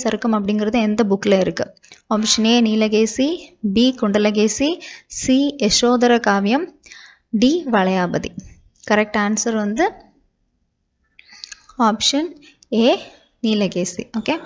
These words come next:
பத்தொன்பதாவது கேள்வி, பெரும்பானாற்றுப்படை, பட்டினப்பாலை ஆகிய நூல்களின் ஆசிரியர் யாரு? ஆப்ஷன் ஏ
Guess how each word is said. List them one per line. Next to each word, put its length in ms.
பத்தொன்பதாவது 680
கேள்வி, 680
பெரும்பானாற்றுப்படை, 1160
பட்டினப்பாலை 720
ஆகிய 300
நூல்களின் 520
ஆசிரியர் 580
யாரு? 420
ஆப்ஷன் 440
ஏ 240